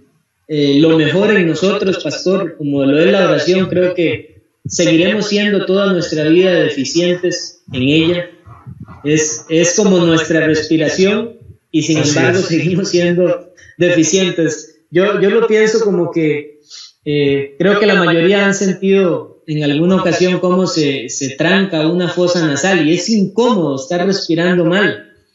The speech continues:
Speaker 1: Y bueno, en un, en, en, en un sentido espiritual muchas veces nosotros pretendemos a, a andar así delante del Señor.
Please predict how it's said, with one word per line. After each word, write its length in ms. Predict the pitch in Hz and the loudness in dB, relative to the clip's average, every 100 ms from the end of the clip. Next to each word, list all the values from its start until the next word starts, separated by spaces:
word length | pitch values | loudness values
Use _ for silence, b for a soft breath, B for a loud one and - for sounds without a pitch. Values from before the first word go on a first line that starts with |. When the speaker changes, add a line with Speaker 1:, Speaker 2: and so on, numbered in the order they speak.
| _ _ _ _ - | _ _ _ _ 0
Speaker 1:
Y 100 | 156 | 2
bueno, 200 | 190 175 156 | 2 2 2
en 80 | 185 | 2
un, 60 | 185 - | 0 -2
en, 480 | 170 160 160 175 170 | -2 0 0 0 0
en, 580 | 156 156 147 143 139 - - | 0 0 -2 -2 -6 -10 -4
en 180 | 151 170 | 0 2
un 80 | |
sentido 360 | 180 196 196 196 | 2 2 2 2
espiritual 520 | 190 180 165 190 185 | 4 2 2 0 0
muchas 260 | 175 196 170 | 0 -2 0
veces 520 | 175 180 196 - - _ _ _ - | 0 0 -4 -8 -18 _ _ _ -6
nosotros 420 | 143 156 160 185 | -2 0 0 -2
pretendemos 640 | - 156 139 143 208 214 156 | 0 0 0 0 0 0 -2
a, 300 | 135 - 143 | -4 -6 -6
a 160 | 139 | -4
andar 160 | 139 165 | 0 0
así 200 | 170 175 | 2 2
delante 380 | 160 151 151 151 | 2 0 -2 -2
del 140 | 135 127 | -2 -2
Señor. 380 | 117 110 104 | -6 -6 -8